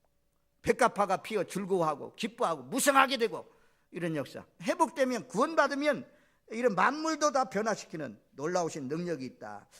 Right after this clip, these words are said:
근데 마지막 결론 십삼 절, 십삼 절 하반절에 보면, "여호와의 기념이 되며, 영영한 표징이 되어 끊어지지 않는다."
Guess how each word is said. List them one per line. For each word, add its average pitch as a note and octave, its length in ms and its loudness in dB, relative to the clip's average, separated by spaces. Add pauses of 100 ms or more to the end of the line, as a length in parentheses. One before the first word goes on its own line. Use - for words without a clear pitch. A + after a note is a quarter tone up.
(160)
근데 D#3+ 140 -8
마지막 F#3 520 2
결론 E3+ 420 2
십삼 - 920 -4
절, E3 300 -2 (280)
십삼 G3+ 580 4
절 F#3+ 120 6
하반절에 G#3 580 4
보면, D#3+ 520 2 (420)
"여호와의 A#3 680 10
기념이 A3 500 6
되며, C4+ 580 4 (420)
영영한 C4 800 8
표징이 E4+ 500 4
되어 G#3+ 240 6
끊어지지 B3+ 520 0
않는다." A#2 800 -2